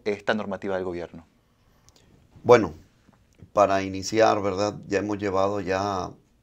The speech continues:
Speaker 2: tres semanas de diálogo, de conversación. Eh, iniciando desde la primera,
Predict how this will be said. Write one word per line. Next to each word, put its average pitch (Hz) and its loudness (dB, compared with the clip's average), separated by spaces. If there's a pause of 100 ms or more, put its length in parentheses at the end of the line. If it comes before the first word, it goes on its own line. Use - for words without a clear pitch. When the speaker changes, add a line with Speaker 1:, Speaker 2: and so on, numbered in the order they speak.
Speaker 2:
tres 95 -6
semanas 101 -6 (1000)
de 90 -6
diálogo, 98 -2
de 95 -6
conversación. 98 -8 (1040)
Eh, 87 -4 (240)
iniciando 123 0
desde 110 -2
la 107 0
primera, 117 -4